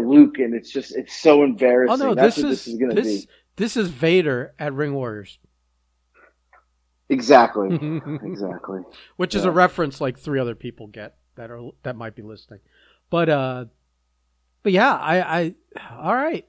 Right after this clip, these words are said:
Speaker 2: I mean, listen, like I said, it'll be o-, it'll be over soon enough. We're, we're about to, we got, like, what, five days until the, we pull the Band-Aid off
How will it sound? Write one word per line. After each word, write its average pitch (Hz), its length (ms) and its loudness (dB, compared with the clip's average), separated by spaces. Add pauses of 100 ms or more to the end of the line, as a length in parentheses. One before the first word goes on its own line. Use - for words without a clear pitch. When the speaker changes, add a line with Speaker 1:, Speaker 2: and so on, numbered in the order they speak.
Speaker 2:
I 147 100 -4
mean, 143 400 -4 (580)
listen, 139 500 -8 (200)
like 220 160 2
I 208 80 4
said, 123 380 -4
it'll 180 160 2
be 190 160 4
o-, - 180 2
it'll 185 180 0
be 165 200 0
over 143 180 -2
soon 123 240 -12
enough. 104 300 -12
We're, 160 160 0
we're 175 200 -2
about 165 300 0
to, 139 120 -4 (880)
we 180 60 0
got, 160 180 4
like, 151 160 0
what, 151 160 -4
five 143 300 -2
days 139 340 -2
until 147 240 -10
the, 127 80 -8
we 127 160 -6
pull 147 180 -6
the 127 80 -10
Band-Aid 127 380 -10
off 135 280 -12